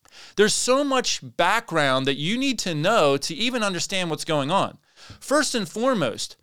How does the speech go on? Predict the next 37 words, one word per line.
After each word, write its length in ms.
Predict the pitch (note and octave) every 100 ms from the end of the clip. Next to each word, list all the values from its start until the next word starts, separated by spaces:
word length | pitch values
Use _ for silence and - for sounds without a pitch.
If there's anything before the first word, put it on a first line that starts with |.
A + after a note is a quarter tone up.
| _ _
when 180 | F#3 G3
God 260 | F#3+ A3+ B3
created 560 | - F#3+ A3+ C#4 E3+
us, 400 | A#2 - - - _ _ _
he 200 | A#3+ A#3+
created 440 | - G#3+ B3+ B3
us 160 | F#3 D3
a 120 | C#3
priestly 720 | C#3 - - A#3+ - A3+ A#3
people 640 | F#3+ A3 A3 A2+ G#2+ A2+ _ _ _ _
who 200 | G#3 F#3+
offer 380 | E3 G3 G3 E3
sacrifice. 1000 | - F3 F3+ F3+ E3 C#3+ A2 - - - _ _ _ _
Go 160 | - C4+
back 260 | B3 B3 -
to 140 | -
the 140 | E3
very 420 | D3 C3 E3+ G3+ G3+
beginning 600 | F3+ D#3 E3 D3+ B2 A#2+
with 200 | B2+ -
Cain 400 | - F#3 G3+ G3
and 140 | D#3+
Abel, 500 | C#3 D#3 B2+ F2+ - _ _
the 140 | - D#3
sons 420 | - G3+ A3+ F3
of 160 | D#3 -
Adam 420 | C3 D#3+ G3+ A3
and 140 | G#3+ F3
Eve. 480 | D#3+ A#2 - - - _ _ - -
What 240 | - G3 F#3+
were 140 | A#3
they 180 | A3+ A3+
doing 500 | D#3+ G3+ G3 C#3+ C3+
that 160 | C#3 -
caused 480 | - F3 F#3 E3+
the 120 | C#3+ B2
death 640 | G#2+ F3 E3+ C3 - -